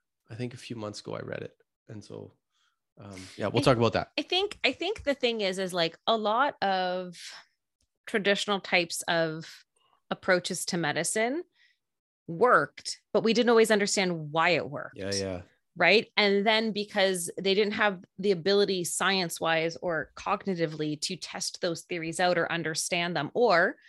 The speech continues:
Speaker 2: because they didn't make enough people the right type of money, they were never studied. That's another big thing. They just
Speaker 1: Are you
Speaker 2: don't
Speaker 1: saying,
Speaker 2: get
Speaker 1: are you saying that money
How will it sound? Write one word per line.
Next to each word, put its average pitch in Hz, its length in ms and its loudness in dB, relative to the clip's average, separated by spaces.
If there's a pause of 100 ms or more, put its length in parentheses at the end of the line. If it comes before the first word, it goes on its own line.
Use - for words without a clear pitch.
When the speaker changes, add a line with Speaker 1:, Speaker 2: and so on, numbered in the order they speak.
(240)
Speaker 2:
because 208 280 -2
they 202 100 4
didn't 226 220 0
make 214 360 2
enough 190 360 -2
people 175 580 2
the 185 100 -2
right 180 220 -2
type 175 240 -4
of 160 140 -10
money, 180 380 0
they 185 100 0
were 170 140 0
never 170 280 -2
studied. 170 680 -2 (500)
That's 180 180 -4
another 190 300 0
big 156 260 -4
thing. 160 240 -2
They 175 100 0
just 170 180 -6
Speaker 1:
Are 180 120 2
you 175 40 4
Speaker 2:
don't - 80 2
Speaker 1:
saying, 185 180 8
Speaker 2:
get 185 200 6
Speaker 1:
are - 20 8
you 131 60 6
saying 151 380 6
that 131 220 4
money 113 500 2